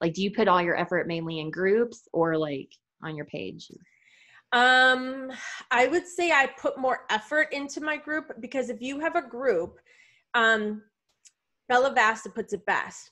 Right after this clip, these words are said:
Speaker 2: The front of your house is all manicured and neat and tidy.
Speaker 1: Mm-hmm.
Speaker 2: That's your business page. The backyard where the party is,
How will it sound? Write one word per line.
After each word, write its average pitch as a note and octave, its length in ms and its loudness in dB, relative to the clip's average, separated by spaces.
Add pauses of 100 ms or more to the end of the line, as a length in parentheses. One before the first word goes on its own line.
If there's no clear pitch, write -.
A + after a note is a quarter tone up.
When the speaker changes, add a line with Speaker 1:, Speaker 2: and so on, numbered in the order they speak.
(300)
Speaker 2:
The B3 60 2
front C4+ 360 0
of D#4 100 -4
your F4 100 0
house A#3+ 400 0
is A3+ 120 -10
all A3+ 120 2
manicured A#3 800 -2
and G3 200 -4
neat G#3+ 380 -8 (180)
and G#3+ 120 -6
tidy. C4 580 -2 (200)
Speaker 1:
Mm-hmm. F3+ 380 -4 (280)
Speaker 2:
That's A#3+ 320 2
your E4 100 -4
business C#4 460 -10
page. B2+ 560 -12 (280)
The A#3+ 100 2
backyard D4+ 680 2
where C4+ 140 -2
the A#3 100 -6
party C4+ 480 -2
is, F#4+ 380 -2